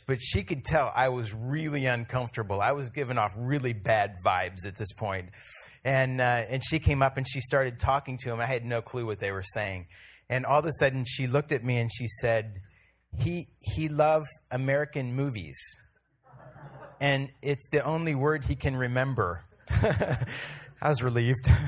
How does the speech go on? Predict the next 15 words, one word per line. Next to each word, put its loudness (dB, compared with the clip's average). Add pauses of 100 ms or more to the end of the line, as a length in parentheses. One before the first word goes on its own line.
(1040)
Then 4
I'm 4
thinking, 0
"Wow, 4
I've -2
been 0
a -4
missionary -2
for -10
two -6
weeks, -6 (140)
and -10
they -2
love -6
me. -12